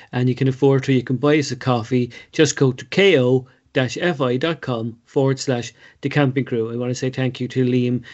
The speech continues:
and Philip this week for their contribution. Um, uh, as Aaron said, if you want to suggest any sites to us, any products or reviews, you can email us.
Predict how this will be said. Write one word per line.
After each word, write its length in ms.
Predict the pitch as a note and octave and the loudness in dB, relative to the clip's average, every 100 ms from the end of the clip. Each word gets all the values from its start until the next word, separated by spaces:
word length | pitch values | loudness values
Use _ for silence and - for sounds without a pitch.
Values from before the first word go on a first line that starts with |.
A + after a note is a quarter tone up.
| - | -8
and 140 | C#3 C3+ | -4 4
Philip 300 | G#3 F3+ C#3+ | 6 6 4
this 220 | C3 - | -2 -2
week 160 | C3 - | -6 -4
for 100 | A#2+ | -8
their 80 | |
contribution. 840 | A2+ B2 A#2 A2 A#2+ A#2 - A2 G#2+ _ _ - - _ | -6 -10 -8 -6 -6 -6 -8 -10 -12 _ _ -20 -20 _
Um, 360 | C3+ B2+ B2 B2+ - - _ | -2 0 0 -4 -8 -20 _
uh, 120 | A#2+ B2+ | -4 -2
as 180 | C3+ | 0
Aaron 220 | C3+ B2+ B2+ | 2 0 0
said, 340 | C3+ B2+ C3 | 0 0 -2
if 160 | D3 C3 | -6 0
you 140 | B2+ | 2
want 240 | B2+ C3 | 2 0
to 260 | - C3+ B2+ - - | 2 4 2 -2 -10
suggest 540 | - C3+ D3+ C#3+ - | -6 2 4 4 2
any 200 | C#3 C#3 | 2 2
sites 460 | C3 D3 C#3+ C#3+ - | 0 0 0 -2 -4
to 220 | D#3+ D#3 | 0 0
us, 220 | C#3+ - - - _ | -2 -10 -14 -20 _
any 340 | C3 C3+ C3+ C3 | -4 0 2 0
products 500 | B2+ C#3+ C3 C3+ C3 | 0 0 2 0 0
or 80 | C3 | -2
reviews, 540 | A#2+ C3 C3+ C3+ B2+ - - | 0 2 2 0 -4 -16 -8
you 100 | C3 | -4
can 160 | C3 C#3 | 0 2
email 380 | C#3 C#3 C3+ E3 | 4 4 4 2
us. 280 | D#3 - | -2 -8